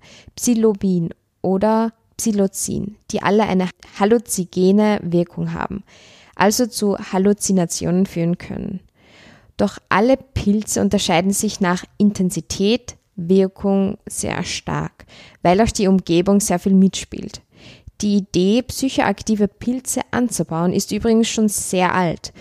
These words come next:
und zählt auch zu den ältesten Drogen der Menschheit. Vor allem im süd- und zentralamerikanischen Raum gibt es viele Spuren.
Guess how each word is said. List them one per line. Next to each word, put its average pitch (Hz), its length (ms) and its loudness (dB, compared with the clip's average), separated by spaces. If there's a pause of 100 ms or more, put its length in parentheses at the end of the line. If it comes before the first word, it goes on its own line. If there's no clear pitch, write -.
(240)
und 208 120 0
zählt 226 240 2
auch 202 320 4
zu - 160 -2
den 202 140 0
ältesten 190 560 -2
Drogen 208 680 0
der 220 120 0
Menschheit. - 600 -2 (100)
Vor - 280 -6
allem 214 240 4
im 196 160 2
süd- - 480 0
und - 260 -2 (200)
zentralamerikanischen 185 1400 0
Raum 180 400 0
gibt 196 240 -6
es - 160 -4
viele 196 380 -2
Spuren. - 440 -10